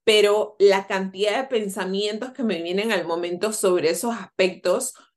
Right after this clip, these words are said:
no los puedo, o sea, no, no los puedo detener. Es como si un solo pensamiento desatara toda una cadena de pensamientos más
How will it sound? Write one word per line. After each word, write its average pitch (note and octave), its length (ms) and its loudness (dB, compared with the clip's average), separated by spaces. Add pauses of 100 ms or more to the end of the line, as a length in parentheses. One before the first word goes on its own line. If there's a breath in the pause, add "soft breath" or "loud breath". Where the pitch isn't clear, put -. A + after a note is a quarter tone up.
(100)
no G#3+ 360 2
los B3+ 160 2
puedo, G#3 840 0
o F#3+ 100 -12
sea, G3+ 160 -8
no, F#3+ 320 0
no G#3 260 -2
los A#3 180 2
puedo A3+ 320 2
detener. F#3 720 -2
Es - 140 -16
como A3 240 -2
si G#3 220 0
un G#3+ 140 0
solo B3 320 0
pensamiento F#3+ 760 -2
desatara G3 680 0
toda A3+ 280 4
una A3 180 -2
cadena F3+ 460 -4
de G3 120 0
pensamientos F3 1000 -4
más F#3+ 500 0